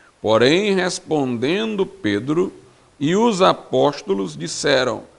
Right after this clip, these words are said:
"Mais importa obedecer a Deus do que aos homens." Eu poderia ler até a continuidade para você ver como Pedro não recuou um milímetro do que disse em suas pregações anteriores. No verso trinta,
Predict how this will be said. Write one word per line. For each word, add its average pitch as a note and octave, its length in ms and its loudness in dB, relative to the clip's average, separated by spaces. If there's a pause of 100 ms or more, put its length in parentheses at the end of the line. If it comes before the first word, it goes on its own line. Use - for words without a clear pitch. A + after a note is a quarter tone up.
(260)
"Mais F#3 680 0
importa D#3 1080 -2 (500)
obedecer C#3 760 -2
a A2+ 80 -4
Deus A#2+ 360 -6
do B2+ 120 -12
que A#2+ 360 -10 (140)
aos A#2+ 320 -2
homens." F2 640 -8 (400)
Eu G#2+ 80 -6
poderia C3+ 540 2
ler D3 180 2
até - 220 0
a - 80 0
continuidade D#3 640 -2
para D3 100 -8
você C3 140 -10
ver D3 100 -6
como D#3 180 -6
Pedro E3 260 -4
não F#3+ 160 -2
recuou F#3+ 580 2
um C#4 260 -4
milímetro F#3+ 600 -4
do C#3+ 160 -10
que D3 160 -8
disse C#3 340 -4
em C#3+ 60 -2
suas C3+ 260 -2
pregações C#3 500 -2
anteriores. G#2 640 -4 (360)
No A#2+ 120 0
verso D3 300 0
trinta, G3+ 440 -4